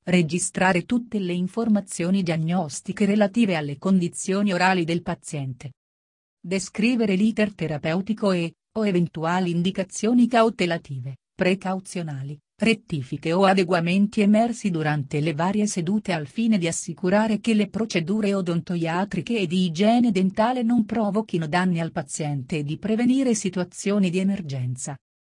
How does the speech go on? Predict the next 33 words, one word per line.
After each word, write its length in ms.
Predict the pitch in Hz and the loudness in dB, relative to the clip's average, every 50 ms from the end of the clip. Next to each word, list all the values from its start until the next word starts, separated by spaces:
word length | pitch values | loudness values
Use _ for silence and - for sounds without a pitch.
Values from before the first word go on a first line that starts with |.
| _ _ _ _ _ _ | _ _ _ _ _ _
Permettere 600 | _ - 202 190 180 196 226 226 233 - 180 170 160 | _ 0 0 2 4 4 2 2 2 0 -2 0 0
l'eventuale 720 | 165 170 180 175 170 - 180 180 185 196 220 226 226 208 | 0 0 -2 -2 -2 -2 -2 -2 0 2 2 2 0 0
riconoscimento 880 | 202 202 196 - 214 208 208 208 - - 226 214 220 233 240 226 - 208 | -2 -2 0 2 4 4 4 4 2 2 2 4 4 4 4 2 2 0
di 140 | 170 165 175 | -2 -4 -2
condizioni 720 | - 220 214 208 190 202 196 - - 220 220 226 226 220 | 0 2 4 4 4 2 0 -2 -2 0 2 4 4 6
non 180 | 208 196 208 208 | 6 6 6 6
rilevate, 680 | 208 208 196 196 190 175 156 135 131 131 - 156 147 - _ _ _ _ | 6 4 4 2 0 0 0 -2 -2 -4 -6 -8 -10 -10 _ _ _ _
per 120 | 175 175 175 | -2 0 2
esempio 500 | 180 170 185 180 196 202 214 - 170 160 | 2 2 2 2 0 0 0 -2 -4 -4
carie, 460 | - 147 131 127 127 131 131 135 123 - _ _ _ | -4 -6 -6 -4 -4 -4 -6 -8 -10 -14 _ _ _
malocclusioni, 920 | 165 160 156 160 156 151 - - 175 170 165 143 135 131 127 127 127 131 127 - _ _ _ | -4 -2 -2 -2 -2 -2 -4 -4 -4 -4 -4 -4 -4 -4 -2 -2 -2 -4 -6 -10 _ _ _
lesioni 580 | - 190 214 233 180 170 202 214 247 247 233 170 | -2 2 2 2 2 0 0 2 2 4 2 2
del 200 | 160 160 147 - | 0 -2 -6 -4
cavo 360 | - 190 180 180 180 175 185 | -2 0 2 2 2 2 2
orale, 480 | 180 180 170 160 127 127 135 135 139 - - _ _ | 2 2 0 -2 -2 -4 -4 -4 -6 -10 -14 _ _
e 140 | - 214 226 | -6 -6 -4
per 160 | 233 214 196 | -2 -2 0
le 180 | 190 185 180 - | 0 -2 -4 -2
quali 460 | - 220 208 220 240 240 233 - 190 | 0 2 4 4 4 4 2 2 0
il 100 | 185 180 | -2 -2
paziente 640 | - 202 185 - - 202 214 233 233 214 - 180 - | -2 -4 -6 -4 -2 0 2 2 2 0 -2 -4 -6
potrebbe 440 | - 170 - 180 190 190 170 180 175 | -6 -6 -4 -2 -2 -2 0 0 0
essere 360 | 165 151 - - - 151 151 | 0 -2 -4 -6 -6 -4 -4
indirizzato 800 | 147 151 143 156 151 151 147 - - - 175 170 185 208 196 | -4 -4 -4 -4 -4 -6 -6 -8 -10 -8 -6 -6 -4 -4 -4
ad 100 | 185 170 | -2 0
altro 420 | 175 175 180 180 175 175 - 208 202 | 2 2 2 2 0 -2 -4 -4 -4
specialista 840 | 190 - - - 269 285 - - 214 185 170 170 - - - - - | -6 -8 -8 -6 -6 -4 -2 0 0 0 0 -2 -4 -6 -6 -6 -6
per 160 | - 156 156 | -4 -4 -4
approfondimenti 1000 | 160 - - 196 202 196 196 190 185 175 175 185 185 226 254 269 240 247 240 | -4 -4 -2 -2 0 2 2 2 2 4 4 4 4 4 4 2 0 -2 -2
diagnostici 880 | 202 220 208 202 196 196 214 208 190 - - - - 214 208 - - 208 | 0 0 2 4 4 4 4 4 2 0 -4 -6 -4 -4 -4 -2 -2 -2
ed 120 | 185 156 | 0 0
eventuali 640 | 160 156 147 147 143 127 - 165 170 175 180 170 165 | 0 -2 -2 -4 -4 -4 -4 -2 0 2 2 2 0
terapie. 580 | 165 165 156 156 143 - - 139 131 135 131 | -2 -4 -4 -4 -6 -8 -8 -10 -10 -10 -12